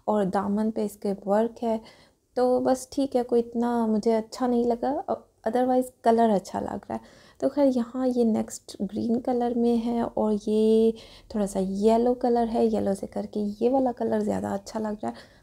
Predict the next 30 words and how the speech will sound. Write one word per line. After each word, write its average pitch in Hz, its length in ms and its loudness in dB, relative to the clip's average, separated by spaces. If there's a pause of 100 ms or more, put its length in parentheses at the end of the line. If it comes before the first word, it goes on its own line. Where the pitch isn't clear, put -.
(120)
अभी 208 180 -4
मैं 202 120 -2
आपको 196 260 -8
दिखाती 202 460 -8
हूँ। 269 180 -4
overall 233 880 2 (480)
इस 220 180 -2
शर्ट 208 300 -4
पर 220 200 -8
ना 233 260 -2
एम्ब्रॉयडरी 214 580 0
हुई 190 240 0
हुई 190 280 -6
है 220 140 -4 (500)
और 220 220 0
जैसे 214 300 -2
कि 226 240 0 (120)
आपको 202 260 -6
इसका - 300 -6
पीछे 214 260 -6
दुपट्टा 214 400 -6
दिख 233 220 -4
रहा 240 120 -6
होगा, 233 240 -4
दुपट्टा 220 560 -8
भी - 260 -6
अच्छा - 300 -6
लग 202 220 -4 (100)
रहा 208 180 -4
है 226 280 -4